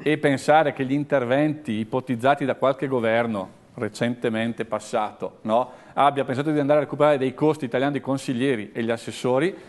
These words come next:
è vero che c'è un testo di legge che ci prevede in questa direzione, è una vergogna.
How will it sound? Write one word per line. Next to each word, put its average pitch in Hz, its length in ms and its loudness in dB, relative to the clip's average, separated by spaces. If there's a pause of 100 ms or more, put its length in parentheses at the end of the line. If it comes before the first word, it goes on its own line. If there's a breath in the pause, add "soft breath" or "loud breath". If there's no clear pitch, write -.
è 113 100 -2
vero 110 280 0
che 110 100 -8
c'è 113 140 -2
un 110 80 -2
testo 110 240 -4
di 110 80 -2
legge 110 280 -2
che 104 120 -10
ci - 120 -16
prevede 110 320 -2
in 107 60 -4
questa 107 180 -4
direzione, 127 600 -2
è 127 240 -4
una 127 220 -4
vergogna. 104 600 -6